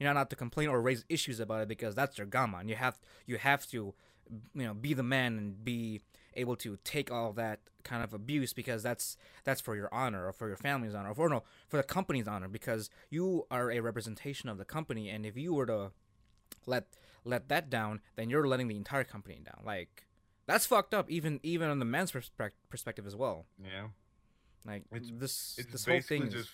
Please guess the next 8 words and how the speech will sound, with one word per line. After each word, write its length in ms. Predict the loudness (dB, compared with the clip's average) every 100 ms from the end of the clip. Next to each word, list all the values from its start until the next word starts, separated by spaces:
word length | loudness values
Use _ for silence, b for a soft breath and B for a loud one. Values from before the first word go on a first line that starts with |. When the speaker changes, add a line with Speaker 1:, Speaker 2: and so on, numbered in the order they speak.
| -16 -20 -20 _ _ _
Speaker 2:
like, 160 | -4 -2 -6
reinforcing 1040 | -6 -2 -2 -4 -6 -6 -6 -8 -8 -8 -10 -6
the 120 | -4
old, 400 | -2 -4 -8 -12
you 120 | -10 -8
know, 280 | -8 -10 -14 _ -14 -8
r-, 60 | 0
old 300 | 2 2 0